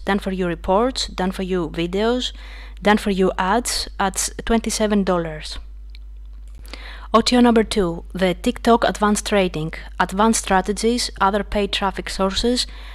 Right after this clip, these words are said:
how to u-, properly use Chat G P T, spying tactics, and free traffic at forty-seven dollars. And finally, O T O number three, the inner circle,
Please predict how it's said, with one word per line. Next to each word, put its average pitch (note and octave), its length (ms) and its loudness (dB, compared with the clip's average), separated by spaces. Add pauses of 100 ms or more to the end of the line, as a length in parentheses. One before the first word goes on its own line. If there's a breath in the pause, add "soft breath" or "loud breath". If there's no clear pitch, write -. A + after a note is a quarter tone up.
(200 loud breath)
how A3+ 200 6
to A3 140 4
u-, F#3+ 220 4 (120)
properly G#3+ 600 4
use G3+ 260 2
Chat G#3 300 0
G F#3+ 80 -2
P F3+ 120 -4
T, G#3 420 0 (600)
spying G#3+ 380 4
tactics, - 720 0 (400 loud breath)
and G3+ 160 4
free B3 140 0
traffic G3 580 0 (120)
at - 240 0
forty-seven G#3+ 520 2
dollars. E3 540 -2 (600 loud breath)
And G3+ 340 4
finally, G#3+ 500 6
O G#3 140 4
T G#3 140 2
O G3 40 4
number F#3 260 2
three, G#3 320 0
the G#3 240 -2
inner A3 220 4
circle, E3 640 0